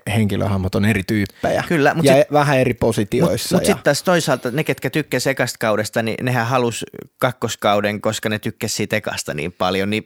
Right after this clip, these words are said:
Speaker 2: se, että se on tietyllä tavalla samanlainen, niin se on kyllä hyve.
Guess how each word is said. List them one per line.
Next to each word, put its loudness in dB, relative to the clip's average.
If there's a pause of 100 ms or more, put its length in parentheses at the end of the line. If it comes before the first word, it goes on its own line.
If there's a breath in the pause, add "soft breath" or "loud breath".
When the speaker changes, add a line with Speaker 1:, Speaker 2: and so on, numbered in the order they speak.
Speaker 2:
se, 0
että -2
se 0
on 0 (220 loud breath)
tietyllä 0
tavalla 0
samanlainen, 2
niin -2
se -4
on -4
kyllä -2
hyve. -4